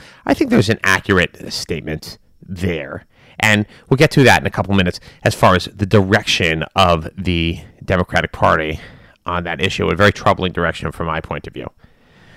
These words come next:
But Cynthia Nixon would probably not be construed or seen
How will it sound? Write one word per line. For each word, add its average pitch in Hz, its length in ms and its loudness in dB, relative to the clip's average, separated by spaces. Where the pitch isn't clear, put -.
But - 360 4
Cynthia 175 400 4
Nixon 104 600 4
would 147 160 2
probably 143 640 6
not 101 400 6
be 95 320 2
construed 104 920 2
or 98 420 2
seen 98 840 0